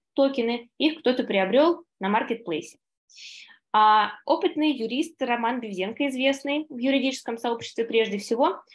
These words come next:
выступил фотографом, а, и фотохудожником, предоставил свои Н Ф Т работы. И даже у нас, а, был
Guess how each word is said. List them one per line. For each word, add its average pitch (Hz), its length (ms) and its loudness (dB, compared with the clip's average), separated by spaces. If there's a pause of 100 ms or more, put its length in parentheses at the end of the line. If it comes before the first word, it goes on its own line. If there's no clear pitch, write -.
(140)
выступил 262 380 0
фотографом, 302 760 0 (320)
а, 208 180 2
и 226 60 0
фотохудожником, 262 800 0
предоставил 226 460 -2
свои 233 240 -4
Н 226 80 -2
Ф 214 80 -8
Т 233 140 -2
работы. 240 500 -2 (260)
И 214 60 -10
даже 269 220 2
у - 20 -2
нас, 277 340 -2
а, 214 300 0 (300)
был 247 320 -2